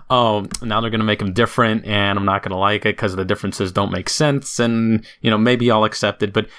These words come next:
no, it's like, I have no idea who this is, and you know what? I don't care. Just b-, because I have confidence in the writing so far, 'cause the dialogue I thought was really good. No ham-fisted messages thus far. I wa-, I wanna just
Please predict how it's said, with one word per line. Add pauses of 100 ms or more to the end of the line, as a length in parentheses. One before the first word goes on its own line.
(140)
no,
it's
like,
I
have
no
idea
who
this
is,
and
you
know
what?
I
don't
care.
Just (580)
b-, (100)
because
I
have
confidence
in (340)
the
writing
so
far,
'cause
the
dialogue
I
thought
was
really
good. (720)
No
ham-fisted
messages (400)
thus
far. (260)
I
wa-, (180)
I
wanna
just